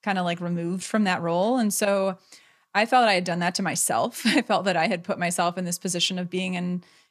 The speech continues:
you know, admirable in the eyes of everyone. And then I had just, what, what happens when we burn out is we tend to isolate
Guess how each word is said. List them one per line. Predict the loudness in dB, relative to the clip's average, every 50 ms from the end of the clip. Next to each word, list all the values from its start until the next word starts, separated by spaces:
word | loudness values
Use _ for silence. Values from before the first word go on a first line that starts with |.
| _ -8
you | -4
know, | -2 -2 -2 -2 -4 -6 -6 -6
admirable | -2 0 2 2 2 2 2 0
in | 0 2
the | 2 2
eyes | 4 2 2 0
of | 0 -2
everyone. | -2 0 0 2 2 2 2 2
And | 0 0 0 0 0
then | 0 0 0 0 -2 -4 -6 -8 -10 _ _ _ _ _ _ _ -2
I | -2 0
had | 2 2 0 0
just, | 0 -2 -2 -2 -4 -4 -4
what, | -6 -6 -4
what | -4 -2
happens | 0 0 0 0 -2 -2
when | -2
we | -4
burn | -4 -2 -2 0 0
out | 0 -2 -2
is | -4 -6
we | -6
tend | -4 -4 -4
to | -4 -4
isolate | -2 -2 -2 -2 0 0 -2 -2 -4 -8